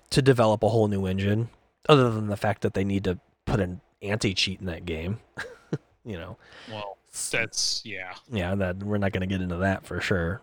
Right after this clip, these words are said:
Speaker 1: Um, yeah, so anyway, um, so another, okay, so yeah, so that's interesting. Uh, and I don't see why they wouldn't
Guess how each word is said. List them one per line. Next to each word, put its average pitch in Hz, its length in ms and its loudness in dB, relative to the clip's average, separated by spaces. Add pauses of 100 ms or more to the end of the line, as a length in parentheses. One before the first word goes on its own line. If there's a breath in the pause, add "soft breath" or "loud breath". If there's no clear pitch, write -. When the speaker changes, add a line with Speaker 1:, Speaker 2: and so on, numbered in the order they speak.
Speaker 1:
Um, 98 600 4 (1400)
yeah, 131 180 8
so - 180 8
anyway, 113 280 4 (120)
um, 117 720 10 (800 soft breath)
so 139 160 10
another, 143 600 10
okay, 110 300 4
so - 160 0
yeah, 113 180 6
so 147 160 4
that's 151 200 6
interesting. 120 540 0 (720 soft breath)
Uh, 107 420 10 (920)
and 123 280 6 (1080)
I 147 120 10
don't 165 240 4
see 196 160 6
why 175 140 10
they 170 100 8
wouldn't 156 400 6